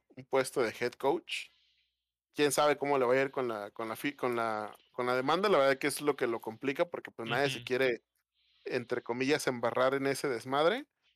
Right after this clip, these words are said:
Speaker 1: pero, pues, al menos por ahorita, pues, va a ayudar al, al staffing, pues, un, en un área que ya somos buenos, ¿no? <laughs> Que son los linebackers.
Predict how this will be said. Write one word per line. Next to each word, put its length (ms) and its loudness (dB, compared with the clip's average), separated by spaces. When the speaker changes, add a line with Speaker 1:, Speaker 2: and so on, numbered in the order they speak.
Speaker 1:
pero, 180 2
pues, 120 0
al 120 2
menos 280 2
por 200 2
ahorita, 400 2
pues, 360 -12
va 160 -2
a 20 2
ayudar 300 4
al, 340 2
al 220 -4
staffing, 600 -2
pues, 180 -2
un, 140 0
en 80 -2
un 100 0
área 160 4
que 140 -4
ya 120 2
somos 300 -2
buenos, 260 -2
¿no? 160 -4
<laughs> 20 -20
Que 80 -14
son 300 -6
los 260 -4
linebackers. 800 -6